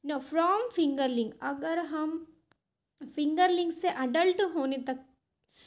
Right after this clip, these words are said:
का उनका फूड and फीडिंग हैबिट देखें तो वो है feeds on macro vegetation, Hydrilla, Cy-, Ceratophyllum,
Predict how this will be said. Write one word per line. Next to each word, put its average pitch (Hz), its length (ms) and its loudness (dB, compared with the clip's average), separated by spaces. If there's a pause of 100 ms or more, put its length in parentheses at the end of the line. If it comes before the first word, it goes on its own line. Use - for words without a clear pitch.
(320)
का 294 140 2
उनका 285 320 0
फूड 285 300 -2
and 269 140 0
फीडिंग 277 320 -2
हैबिट 247 300 -2
देखें 226 520 -4
तो 311 200 -4 (300)
वो 269 240 -4
है 339 320 -6
feeds 330 400 0
on 349 140 2
macro 285 560 -2
vegetation, 277 1080 -4 (320)
Hydrilla, 269 640 -2
Cy-, 233 500 -8
Ceratophyllum, 269 1000 -4